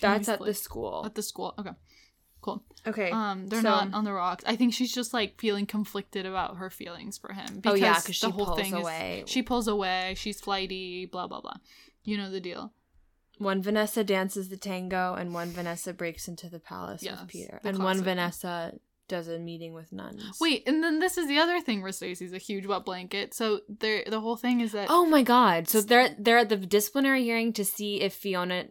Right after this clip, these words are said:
Speaker 1: like, is doing a good job with her community service.
Speaker 2: And, you know, obviously the goal is, like, Edward is even in on this to be like, "Yeah, she's doing really well. Let's break her free." Reference?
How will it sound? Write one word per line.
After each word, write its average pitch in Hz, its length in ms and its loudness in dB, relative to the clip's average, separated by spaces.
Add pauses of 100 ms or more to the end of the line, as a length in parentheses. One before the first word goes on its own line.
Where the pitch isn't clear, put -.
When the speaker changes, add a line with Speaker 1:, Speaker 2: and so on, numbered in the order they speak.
(180)
Speaker 1:
like, 185 300 -2
is 175 220 -4
doing 175 260 -2
a 165 60 -8
good 160 160 -6
job 156 280 -4
with 156 180 -8
her 143 580 -8
community 160 400 -10
service. - 220 -10
Speaker 2:
And, 240 220 4 (600)
you 285 60 8
know, 269 100 10
obviously 247 400 6
the 240 80 0
goal 208 340 0
is, 190 200 -6
like, 180 420 -8 (480)
Edward 196 420 -4
is 190 140 -8
even 190 380 -8
in 202 200 0
on 190 180 -4
this 185 240 -6
to - 80 -12
be 190 120 -8
like, 180 300 -8
"Yeah, 226 300 2
she's 202 220 -6
doing 208 260 0
really 226 220 0
well. 214 260 2
Let's 196 200 -6
break 196 280 -6
her 190 120 -8
free." 196 560 -8 (800)
Reference? 190 520 -8